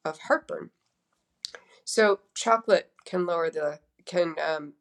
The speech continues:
affect the lower esophageal sphincter. It's basically relaxing it so it's open and then the acid comes up and that's what you feel.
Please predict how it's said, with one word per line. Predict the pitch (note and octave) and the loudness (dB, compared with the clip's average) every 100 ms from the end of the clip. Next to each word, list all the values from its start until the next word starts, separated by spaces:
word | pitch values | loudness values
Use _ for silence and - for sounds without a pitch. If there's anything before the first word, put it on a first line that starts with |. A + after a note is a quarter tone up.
| - | -8
affect | F#3 D#3+ D3+ - | -4 -2 -4 -4
the | E3+ | -6
lower | D#3 D3 | -4 -6
esophageal | D3+ D#3 D3 D3+ D3 | -6 -6 -10 -10 -12
sphincter. | C#3+ D3+ - D3 | -10 -12 -10 -10
It's | C#3 - | -10 -2
basically | G#3 A3 A3+ F#3 E3 | -2 -2 -2 -2 -4
relaxing | D#3+ D#3+ E3 - G#3 | -4 -4 -4 -4 -4
it | G3+ - | -4 -6
so | E3 | -6
it's | D#3+ - | -6 -4
open | F3 F3 E3 | -6 -4 -8
and | D#3 | -8
then | D3+ | -10
the | D#3 - | -10 -10
acid | C3+ - - - | -10 -10 -14 -14
comes | D3+ D3 | -12 -8
up | C#3 C#3+ | -8 -8
and | C#3+ | -12
that's | C#3 - | -12 -12
what | - | -14
you | - | -12
feel. | F3+ A#3 F3+ - | -8 0 0 0